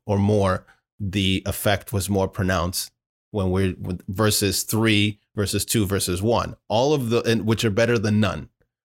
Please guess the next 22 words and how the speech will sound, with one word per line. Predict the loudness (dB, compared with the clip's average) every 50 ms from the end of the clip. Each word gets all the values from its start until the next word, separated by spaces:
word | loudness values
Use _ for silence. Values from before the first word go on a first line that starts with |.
| _ -4
One | 0 0 2 2 2
is | 0 2
better | 2 2 2 2 2
than | 2 2 2 2
none, | 4 4 4 4 2 2 2
but | 0 0 -2 -2
two | -2 0 2 2
is | 2 2
better | 2 2 2 2 0
than | 0 -2 -2 -2 -2 -2
one, | 0 2 2 2 2 0 -2 -4
three | -4 -2 0 0
is | 0
better | 0 0 0 0 0
than | 0 -2 -4
two, | -2 0 0 0
and | 0 -2
four | -2 0 0 0
is | 0
better | 0 -2 -2 -2 -2
than | -4 -6 -8
three. | -6 -6 -6 -6 -6 -8